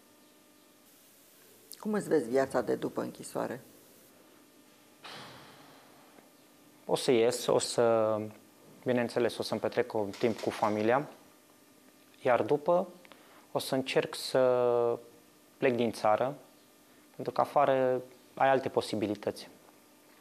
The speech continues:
Speaker 2: Am o grămadă de prieteni care sunt plecați, care muncesc, sunt ok. Unii dintre ei au apucat și au dus și familia dincolo. La noi în țară, foarte, foarte greu.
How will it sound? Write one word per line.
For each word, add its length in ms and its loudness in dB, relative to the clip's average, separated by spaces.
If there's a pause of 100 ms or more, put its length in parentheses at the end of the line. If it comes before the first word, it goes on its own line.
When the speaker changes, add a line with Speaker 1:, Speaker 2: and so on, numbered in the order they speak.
(680)
Speaker 2:
Am 100 -2
o 40 2
grămadă 240 2
de 80 0
prieteni 300 0
care 160 2
sunt 120 -8
plecați, 540 -2
care 180 4
muncesc, 580 0 (320)
sunt 280 -4
ok. 180 -2 (1120)
Unii 160 4
dintre 220 4
ei 60 4
au 80 4
apucat 340 0
și 120 0
au 60 4
dus 100 2
și 140 -6
familia 420 2
dincolo. 380 0 (1200)
La 100 4
noi 120 2
în 60 0
țară, 380 2 (180)
foarte, 760 0 (320)
foarte 400 0
greu. 260 0